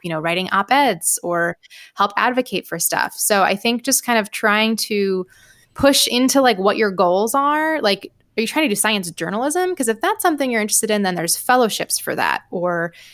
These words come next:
there are places that sort of actively take pitches from grad students about their science. Or, you know, maybe your institution has an internship where you can work on this kind of thing. Um, but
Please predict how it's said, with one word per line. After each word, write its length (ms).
there 160
are 100
places 540
that 180
sort 100
of 120
actively 580
take 400
pitches 560
from 240
grad 260
students 380
about 240
their 120
science. 560
Or, 260
you 120
know, 60
maybe 280
your 260
institution 640
has 320
an 80
internship 680
where 80
you 100
can 200
work 200
on 140
this 140
kind 160
of 80
thing. 280
Um, 440
but 400